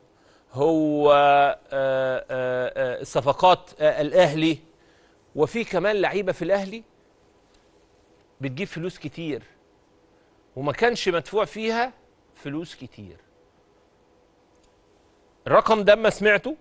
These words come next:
في لاعب في النادي الأهلي، اللي يستاهل التحية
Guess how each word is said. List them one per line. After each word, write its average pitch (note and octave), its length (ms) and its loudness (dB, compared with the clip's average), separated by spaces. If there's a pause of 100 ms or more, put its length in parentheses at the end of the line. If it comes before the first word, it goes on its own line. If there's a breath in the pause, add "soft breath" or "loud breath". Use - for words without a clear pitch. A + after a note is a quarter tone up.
(200)
في D3+ 80 -2
لاعب D#3+ 200 4
في - 120 -16
النادي D3 200 -6
الأهلي، D3+ 360 -6 (1800)
اللي C3 160 -4
يستاهل F3+ 360 0
التحية D3 580 -4